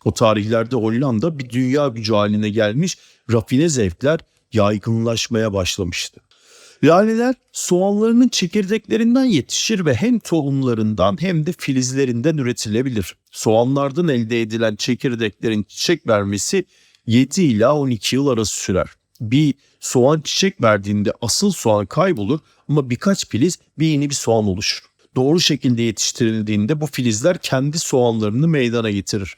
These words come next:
Mozaik virüsü yalnızca filizler aracılığıyla yayılır. Bu nedenle göz alıcı çeşitlerin yetiştirilmesi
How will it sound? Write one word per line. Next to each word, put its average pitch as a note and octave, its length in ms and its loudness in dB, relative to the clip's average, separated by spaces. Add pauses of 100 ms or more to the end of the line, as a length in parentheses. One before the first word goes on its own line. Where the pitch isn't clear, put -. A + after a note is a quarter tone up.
(380)
Mozaik F#3+ 560 2
virüsü B2 520 -2
yalnızca F#3 640 2
filizler D3+ 440 0
aracılığıyla A#2 640 0
yayılır. G2 360 -2 (140)
Bu A#2+ 100 2
nedenle A#2+ 460 0 (360)
göz D#3+ 340 2
alıcı G#2 460 0 (100)
çeşitlerin G#2 680 -2
yetiştirilmesi A2+ 1040 -2